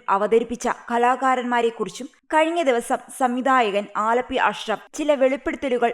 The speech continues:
നടത്തിയിരുന്നു. എത്ര ഉന്നതിയിലെത്തിയാലും ഡയാന നേരിട്ട നന്ദികേടും അവഗണനയുമൊക്കെ അഷ്റഫ് തന്റെ സൈറ്റിലൂടെ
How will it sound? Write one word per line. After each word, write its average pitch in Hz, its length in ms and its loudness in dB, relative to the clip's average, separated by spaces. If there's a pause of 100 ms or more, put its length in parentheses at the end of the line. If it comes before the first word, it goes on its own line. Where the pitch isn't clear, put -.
(100)
നടത്തിയിരുന്നു. 202 600 -4 (180)
എത്ര 262 340 0
ഉന്നതിയിലെത്തിയാലും 233 1300 0
ഡയാന 254 440 4
നേരിട്ട 240 460 0 (160)
നന്ദികേടും 220 680 0 (100)
അവഗണനയുമൊക്കെ 226 1000 -2 (160)
അഷ്റഫ് 233 500 0
തന്റെ 220 200 0 (240)
സൈറ്റിലൂടെ 233 680 -2